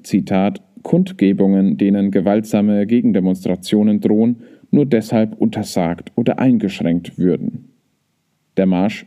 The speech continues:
durfte stattfinden. Jedoch kam es daraufhin in der Innenstadt zu Ausschreitungen mit Verletzten,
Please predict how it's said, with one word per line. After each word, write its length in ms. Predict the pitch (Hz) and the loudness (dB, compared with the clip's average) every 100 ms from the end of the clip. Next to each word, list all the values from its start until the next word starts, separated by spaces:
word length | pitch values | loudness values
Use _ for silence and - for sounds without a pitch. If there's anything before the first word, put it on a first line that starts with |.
| - | -2
durfte 300 | 127 135 156 | -2 0 -2
stattfinden. 680 | 156 127 - 95 82 - - - _ - - | 0 -2 0 0 0 -2 -6 -12 _ -20 -6
Jedoch 340 | 127 120 175 - | 0 2 0 0
kam 220 | 180 165 | 0 2
es 160 | 156 151 | 0 0
daraufhin 540 | 156 - 139 113 117 | 0 0 0 2 2
in 120 | 95 | 2
der 160 | 101 - | 0 2
Innenstadt 540 | 190 120 98 107 107 | 2 2 0 -2 -2
zu 280 | - - 151 | -4 -2 0
Ausschreitungen 880 | 139 120 - 90 85 101 104 104 110 | 2 0 -2 -2 0 0 2 2 2
mit 180 | 113 - | 0 -2
Verletzten, 720 | - 117 117 - - - | 0 2 0 -2 -4 -4